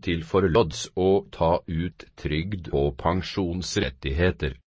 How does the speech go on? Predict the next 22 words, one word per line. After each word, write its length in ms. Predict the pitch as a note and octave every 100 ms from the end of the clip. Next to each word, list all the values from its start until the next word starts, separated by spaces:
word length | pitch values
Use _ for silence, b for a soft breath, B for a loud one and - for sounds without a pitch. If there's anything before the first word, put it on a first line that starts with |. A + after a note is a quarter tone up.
| _ _
en 300 | D#2 F#2 G#2+
rett 400 | G#2+ F#2 - -
som 300 | - - F2+ -
i 100 | G2
det 140 | A2
store 480 | - - A2+ D#2+ D#2+
flertallet 960 | - D#2+ E2+ G#2 G2+ - F#2 F#2 G#2+ -
av 300 | D2+ D2+ C2+
tilfelle 640 | - E2+ D2+ - C#2 C#2+ D2+
begunstiger 880 | F2+ D#2 B1+ A#1+ - F2 E2 F2 E2
mannen. 480 | C#2+ D2 D2+ B1 - _ _ -
Kvinners 520 | G#2+ A#2 F2 E2+ G2+ -
yrkesdeltakelse 1600 | A2 F2 - C#2+ C#2 - D2 C#2 - C#2+ C#2+ - F2 D#2+ - G#2 -
og 220 | D#2 E2+
lønnsforhold 920 | D2 C#2+ A#1 - - F#2 - F2 G2+ G2+
medfører 920 | D#2 D2 D2 C2 - F#2 F#2+ A2 A2+ -
at 280 | F2+ - -
en 280 | E2 D#2+ E2
hustru 540 | G#2+ F#2+ - - G2
normalt 720 | G#2 A2+ A#2 E2+ D2 F#2+ - -
har 320 | F2+ F2+ F#2
betydelig 760 | A2+ - D#2 C2+ C#2 F2+ F#2